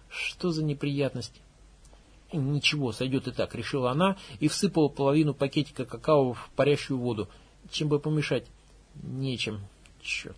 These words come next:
побери. Глупая ситуация. Высыпанный в воду какао-порошок так горько и лежал на воде, не думая тонуть, и помешать его было нечем.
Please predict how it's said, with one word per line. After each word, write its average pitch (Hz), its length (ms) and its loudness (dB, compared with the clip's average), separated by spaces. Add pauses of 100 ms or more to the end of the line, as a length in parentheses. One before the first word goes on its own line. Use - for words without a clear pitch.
побери. 110 400 -8 (1500)
Глупая 160 400 6
ситуация. 120 720 4 (400)
Высыпанный 165 720 4
в 131 80 2
воду 165 300 6
какао-порошок 156 840 6
так 160 220 4
горько 143 320 4
и 127 100 2
лежал 131 320 4
на 147 140 2
воде, 139 280 2
не 131 120 2
думая 131 340 2
тонуть, 127 380 0 (600)
и 147 60 -8
помешать 151 460 2
его 147 120 4
было 147 220 4
нечем. 113 420 -2